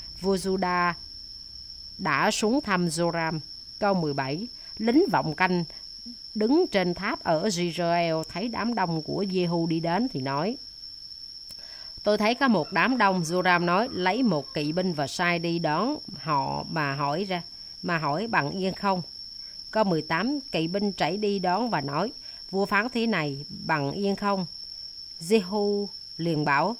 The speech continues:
"Bằng yên hay không, việc gì đến ngươi? Quay ra đằng sau ta." Lính vọng canh lại báo tin rằng sứ đã tới nơi họ nhưng đã không trở về. Câu mười chín, vua lại sai kỵ binh thứ hai, người ấy đến với họ và nói: "Vua phán thế này, bằng yên không?"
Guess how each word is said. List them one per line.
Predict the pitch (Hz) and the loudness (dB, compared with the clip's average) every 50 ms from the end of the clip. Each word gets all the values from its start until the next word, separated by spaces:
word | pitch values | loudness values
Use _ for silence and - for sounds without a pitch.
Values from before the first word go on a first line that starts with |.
| - - - - - - - - - | -8 -16 -18 -18 -18 -16 -18 -12 -2
"Bằng | 190 208 185 196 | 0 0 2 2
yên | 202 240 233 240 | 2 2 2 2
hay | 233 247 240 | 2 0 0
không, | 233 - 240 226 226 220 | 0 0 0 0 0 0
việc | 165 160 156 - | -2 -4 -4 -2
gì | 160 156 151 | -2 0 0
đến | 147 180 233 247 | 2 2 2 2
ngươi? | 220 202 190 185 175 - - - - - - | 2 2 0 -2 -4 -8 -14 -18 -18 -8 -4
Quay | 175 185 185 | -2 -2 0
ra | 170 180 175 175 | 2 2 0 2
đằng | 160 156 139 135 | 2 0 -2 -2
sau | 123 - 180 170 | 0 0 0 0
ta." | 165 - 165 156 - - - - - - - - - - - | 2 0 0 -2 -2 -6 -14 -16 -16 -18 -18 -18 -18 -10 -4
Lính | 185 208 226 302 311 | -2 2 2 2 4
vọng | 220 175 143 139 147 151 | 4 4 2 2 0 0
canh | - 202 196 202 196 180 | 2 2 2 2 2 0
lại | 160 139 147 147 147 156 - - - - - - | 0 -2 -4 -8 -10 -12 -14 -16 -18 -18 -8 -2
báo | - 170 190 233 | 0 0 2 0
tin | 254 247 214 190 | 0 0 0 0
rằng | 175 160 165 143 143 135 127 - - - - - | 0 0 -2 -2 -2 -4 -8 -10 -16 -20 -14 -10
sứ | - - - 214 233 285 | -4 0 2 2 2 2
đã | 240 233 143 135 143 165 | 2 0 2 2 0 0
tới | - - 214 254 | 0 0 0 0
nơi | 269 226 190 180 | 2 0 0 0
họ | 180 165 135 131 139 143 - | 0 0 0 0 0 0 0
nhưng | - 185 190 185 180 175 175 170 165 - - - - - - - - | -2 -2 0 0 0 0 0 -2 -4 -6 -10 -16 -18 -16 -16 -12 -4
đã | 190 180 147 147 196 240 | 0 2 2 2 2 -2
không | - - 254 233 226 202 | 0 -2 0 0 0 2
trở | - 156 147 170 | 2 0 0 0
về. | 151 156 147 143 135 127 - - - - - - - - - - | -2 -2 -2 -2 -4 -6 -8 -12 -16 -16 -16 -18 -18 -18 -6 0
Câu | 208 208 208 | 2 2 2
mười | 185 156 139 | 2 2 0
chín, | 123 - 170 170 214 277 311 - - - - - - - - - | -2 -4 -2 0 0 0 -2 -4 -10 -18 -18 -18 -18 -16 -6 0
vua | 208 220 214 | 4 4 4
lại | 190 160 143 147 156 160 | 4 4 2 0 -2 -2
sai | - - 202 185 185 | -2 0 0 0 0
kỵ | 180 - 165 156 | 0 -2 -2 -2
binh | 165 180 180 185 | -2 -2 -2 -2
thứ | - 226 254 262 | -2 -2 -2 0
hai, | 226 214 196 190 190 185 | 0 2 2 2 0 0
người | 170 165 151 151 151 143 139 | -2 -2 -2 0 0 0 0
ấy | - 147 156 185 240 269 | 0 -2 0 0 -2 -2
đến | 240 202 180 190 240 247 | 0 0 0 0 0 0
với | 208 185 202 | -2 -2 -2
họ | 196 175 - 131 | -2 -4 -6 -4
và | 123 139 127 | -4 -4 -2
nói: | 131 139 139 170 233 277 226 | -2 -2 -2 -4 -4 -6 -6
"Vua | 185 196 208 | -6 -6 0
phán | - 214 214 277 | 0 0 0 0
thế | - 285 269 | 0 -2 0
này, | 240 180 160 151 147 | 0 0 0 -2 0
bằng | 165 175 160 175 | 0 0 0 0
yên | 190 226 240 254 | 0 0 0 0
không?" | 240 247 247 254 254 254 | 0 0 0 0 0 -2